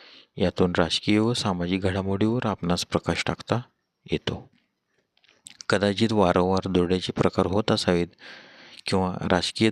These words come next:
तणावापासून संरक्षण करण्यासाठी तटबंदीचा वापर केला जात असावा. सांडपाण्याची योग्य सोय, योग्य व्यवस्था केल्याचे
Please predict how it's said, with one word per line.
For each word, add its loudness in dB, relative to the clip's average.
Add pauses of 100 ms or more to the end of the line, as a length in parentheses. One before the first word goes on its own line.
तणावापासून 0
संरक्षण 0
करण्यासाठी 0 (640)
तटबंदीचा 0
वापर 2 (680)
केला 0
जात 2 (480)
असावा. -2 (2500)
सांडपाण्याची 2 (160)
योग्य 2
सोय, 2 (1080)
योग्य 4
व्यवस्था 4 (640)
केल्याचे 0